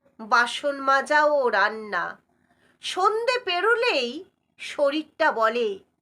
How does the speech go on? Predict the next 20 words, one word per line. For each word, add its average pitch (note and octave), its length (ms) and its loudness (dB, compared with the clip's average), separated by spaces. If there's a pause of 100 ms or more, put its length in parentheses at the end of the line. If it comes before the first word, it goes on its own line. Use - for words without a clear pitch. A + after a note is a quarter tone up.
(320)
"আর B3+ 320 6
না, G#3 500 -2 (460)
আর A3 400 4
না।" E3+ 440 -6 (760)
আমিও G#4 440 6
তো C5 200 0
রাস্তাঘাটে E4 960 2
চলি, A#3 560 -8 (600)
কত D#4+ 300 2
কিছুই F#4+ 720 0
না F4+ 200 4
কাটিয়ে D#4+ 680 0
যেতে D#4+ 480 -8
হয়। G3+ 360 -4 (800)
ভাড়া D4+ 440 6
বাড়ি, A3 520 0 (460)
সমস্ত F#4 800 0
মেয়ে, D#4 760 -2 (420)
মনেতে C4 560 -4
সদা D4 680 2